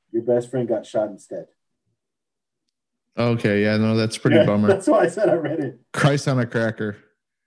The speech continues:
Speaker 2: I don't, I don't get the, I don't get it.
Speaker 1: Don't, don't worry about it. Yeah. Okay, it went, it started good and it went bad. We'll stay there. The rest are kinda silly, but I, I didn't know the red pancake. I had no idea, and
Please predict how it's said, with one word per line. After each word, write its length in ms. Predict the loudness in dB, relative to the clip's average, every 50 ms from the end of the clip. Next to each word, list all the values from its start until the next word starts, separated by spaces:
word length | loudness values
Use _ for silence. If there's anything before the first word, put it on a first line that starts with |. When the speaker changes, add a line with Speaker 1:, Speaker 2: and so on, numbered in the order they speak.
| _ _ _ _ _ _ _ _ _ _ _ _ _ _ _ _ _ _ _ _ _ _
Speaker 2:
I 80 | -2 0
don't, 240 | 0 0 -2 -2
I 140 | -2 -2 0
don't 280 | 0 0 0 -2 -4 -4
get 220 | -4 -4 -4 -2
the, 400 | -2 -2 -2 0 -2 -2 -4 -4 -6
I 60 | -6 -4
don't 140 | -4 -4 -4
get 120 | -4 -4 -4
it. 160 | -6 -6 -10 -20 -20 _ _ _ _ _ _ _ _ _ _ _ _ _ _ _ _ _ _ _ _ _ _ _ _ _ -18 -12
Speaker 1:
Don't, 280 | -10 -10 -10 -10 -12 _
don't 140 | -14 -12 -10
worry 160 | -6 -6 -4
about 220 | -4 -4 -6 -6
it. 120 | -10 -14 -16 _ _ _ _ _ _ _ _ _ _ _ _ _ _ _ _ _ _ _ _ _ _ _ _ _ _ _ -14
Yeah. 240 | -10 -8 -8 -8 -10 -12 _ _ _ _ -4
Okay, 260 | -4 -2 0 2 2
it 80 | 2 2
went, 180 | 0 -4 -2
it 140 | -2 -2 -2
started 320 | 0 0 0 2 2 0 2
good 120 | 0 0
and 80 | 0 0
it 20 |
went 160 | -4 -6 -8 -8
bad. 240 | -8 -10 -10 -10 -16 _ _ _ _ _ _ _ _ _ _ _ _ _ _ _ _
We'll 100 | 0 0
stay 180 | 4 4 4 6
there. 320 | 6 4 2 0 -4 -14 _ _ -4
The 40 | 0
rest 280 | 0 0 0 0 -6
are 40 | -10
kinda 240 | -4 -4 -4 -4 -4
silly, 300 | -6 -4 -2 0 0 0
but 260 | 0 -2 -4 -4 -4 -2
I, 160 | -2 -2 -2 -2 -4
I 80 | 0
didn't 180 | 2 2 2 4
know 140 | 0 0 2
the 60 | 2
red 200 | 0 0 -2 -4
pancake. 460 | -8 -8 -8 -8 -10 -12 -14 -12 -10 -10
I 80 | -8
had 160 | -8 -10 -10
no 100 | -10 -10 -10
idea, 320 | -10 -10 -10 -12 -12 -12 -16 -18
and 240 | -18 -18 -18 -18